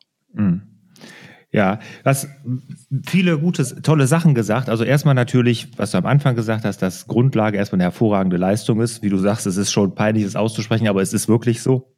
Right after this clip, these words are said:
Und einfach übererfüllen. Und du darfst natürlich, hier darf man natürlich nicht denken, Anruf, ne, über ein Callcenter, wie man das von den Autohäusern kennt, nachdem der Wagen in der Werkstatt war, das nervt. Aber wenn wirklich richtiges Interesse ist, wie geht's einem denn damit, mit der neuen Brille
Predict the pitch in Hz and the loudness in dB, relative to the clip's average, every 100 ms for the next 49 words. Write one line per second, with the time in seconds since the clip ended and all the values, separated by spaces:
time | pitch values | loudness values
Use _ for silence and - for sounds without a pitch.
0 | _ _ _ _ _ _ - 120 127 - | _ _ _ _ _ _ -6 0 0 0
1 | - - - - 120 127 110 156 143 101 | -8 -20 -20 -6 -2 -2 0 2 2 2
2 | 107 - 104 131 - 147 - - - - | -2 0 0 0 -6 -12 -8 -10 -10 -6
3 | 113 120 147 139 117 123 113 110 139 135 | -2 0 2 0 2 0 0 2 2 0
4 | 143 131 113 123 110 123 - 123 120 113 | 0 0 0 0 0 0 0 0 2 0
5 | 87 123 117 127 117 110 113 101 98 113 | -2 -2 0 0 2 2 2 2 0 0
6 | 120 - 113 107 101 104 98 92 101 92 | -2 0 -2 0 2 2 2 0 0 0
7 | 95 110 110 104 104 101 95 107 98 92 | 0 -2 0 0 0 0 0 0 0 0
8 | 98 92 90 92 92 90 90 95 104 - | 0 0 0 -2 -2 -2 -2 -2 -4 -4
9 | 98 101 92 104 110 104 98 113 147 - | -6 -4 -2 -2 -2 0 0 0 -2 -4
10 | - - - - 113 107 113 123 143 120 | -20 -20 -14 -4 -2 0 2 2 2 -2
11 | - 139 143 113 101 104 - 139 165 143 | 0 0 2 0 0 -2 0 0 0 0
12 | 98 - 98 98 110 151 - - 98 92 | -2 -2 -2 0 2 0 -2 -4 -2 0
13 | 90 90 92 87 90 90 85 107 117 101 | -2 -2 -4 -4 -2 -4 -2 -2 0 2
14 | 95 95 92 95 135 104 | 2 4 2 2 2 2